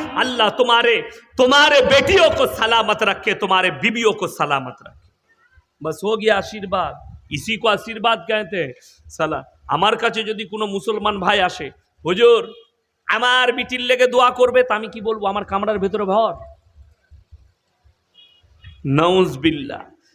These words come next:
ইয়ে হামারে উলামাও কা আখলাক নেহি হ্যায়। এটা আমাদের আলেমদের আদর্শ নয়। আল্লাহর কৃপায় আল্লাহ আমাদেরকে পাক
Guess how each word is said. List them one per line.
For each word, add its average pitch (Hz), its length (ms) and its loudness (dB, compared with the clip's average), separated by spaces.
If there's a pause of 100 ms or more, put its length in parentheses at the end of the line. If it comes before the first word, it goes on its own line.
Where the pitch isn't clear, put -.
(240)
ইয়ে 196 320 4
হামারে 214 460 2
উলামাও 196 560 0
কা 185 140 0
আখলাক 156 460 -2
নেহি 131 380 -12
হ্যায়। - 140 -20 (1000)
এটা 302 180 2
আমাদের 262 420 2
আলেমদের 220 600 0
আদর্শ 190 520 -2
নয়। 170 460 0 (680)
আল্লাহর 160 420 0
কৃপায় 190 640 0 (440)
আল্লাহ 175 280 -2
আমাদেরকে 165 300 -4
পাক 165 340 0